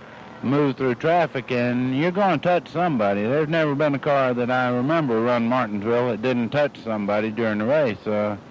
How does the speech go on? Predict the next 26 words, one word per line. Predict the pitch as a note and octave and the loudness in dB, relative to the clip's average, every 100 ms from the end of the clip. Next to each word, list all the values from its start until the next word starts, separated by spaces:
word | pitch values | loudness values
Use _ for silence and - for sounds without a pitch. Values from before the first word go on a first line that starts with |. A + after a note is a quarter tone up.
| - - - - - - | -20 -20 -20 -20 -20 -8
if | A#2+ A#2 | -2 0
nothing | C3+ C3 | 2 2
else, | C#3+ C#3+ B2+ | 2 0 0
just | C3+ B2 | -4 -2
tire | D#3 D#3 D#3 | 0 2 2
burns | A2+ A2+ G#2+ G2+ | 0 -2 -4 -4
where | A#2+ | -2
you | A#2 A#2 | 0 0
run | B2 B2 | 0 0
along | B2 A#2+ A2+ | 0 0 -2
beside | G#2 D3+ D#3 B2+ | -2 0 0 0
somebody | B2 A2 A#2 C3 | -2 0 2 2
and | B2 | 0
they | |
have | A#2+ A#2+ | 0 0
the | A2+ | 0
wheel | C#3 C#3 | 2 0
cut | A#2+ C#3 B2+ | 0 0 0
to | - | -2
the | A2 | -2
left | A#2 D3+ D3 A#2+ - | 2 2 2 0 -6
and | A2 | -4
you | B2 B2+ | -2 0
go | C3 B2+ | 0 2
under | D3+ D3 A2+ | 0 0 0
'em, | A2+ A2+ | 0 -4